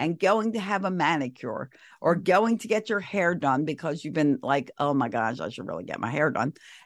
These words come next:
Speaker 1: And you actually go do it. Or you take a bath. You say, "You know what, guys? We're slowing everything down.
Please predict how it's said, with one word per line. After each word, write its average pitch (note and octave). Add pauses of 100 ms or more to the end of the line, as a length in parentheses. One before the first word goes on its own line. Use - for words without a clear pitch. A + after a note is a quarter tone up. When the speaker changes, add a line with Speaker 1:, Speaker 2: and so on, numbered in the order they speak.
(180)
Speaker 1:
And F3
you F#3
actually F#3+
go E3+
do D3+
it. - (160)
Or F3
you G#3
take C4
a A#3
bath. G#3+ (800)
You G3+
say, A3
"You G#3+
know G#3+
what, A3
guys? G#3 (540)
We're G#3
slowing A3
everything G3
down. F3